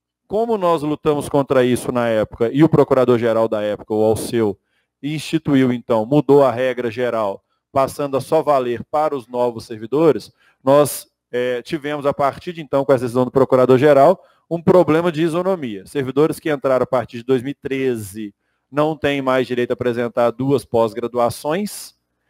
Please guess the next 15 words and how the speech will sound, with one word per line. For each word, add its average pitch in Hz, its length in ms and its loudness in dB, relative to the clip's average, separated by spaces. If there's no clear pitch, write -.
lato 110 300 0
sensu, - 720 0
e 185 440 -2
os 143 140 -4
que 165 140 -4
entraram 139 360 4
anterior 139 680 4
podiam, 139 520 -2
podem 143 400 2
até 196 200 0
hoje. 151 340 -2
Então, 156 160 0
quem 226 240 -2
entrou 160 300 4
antes 185 440 2